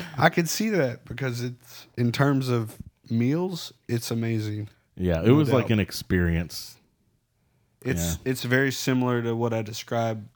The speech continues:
Speaker 2: Yeah.
Speaker 1: with the grouper and the pontchartrain
Speaker 2: Yeah.
Speaker 1: sauce, except for it's a badass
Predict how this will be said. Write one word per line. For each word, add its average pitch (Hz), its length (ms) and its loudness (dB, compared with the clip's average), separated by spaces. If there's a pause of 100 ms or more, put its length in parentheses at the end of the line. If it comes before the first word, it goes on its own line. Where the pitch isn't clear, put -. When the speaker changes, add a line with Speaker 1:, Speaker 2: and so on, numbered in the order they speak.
Speaker 2:
Yeah. 82 320 0 (380)
Speaker 1:
with 117 180 -8
the 113 80 -8
grouper 113 400 -6
and 110 120 -4
the 104 60 -6
pontchartrain 113 640 -10
Speaker 2:
Yeah. 80 80 -4
Speaker 1:
sauce, 71 300 -8 (300)
except 123 400 0
for 123 100 4
it's 113 160 -2
a 117 40 2
badass 113 480 0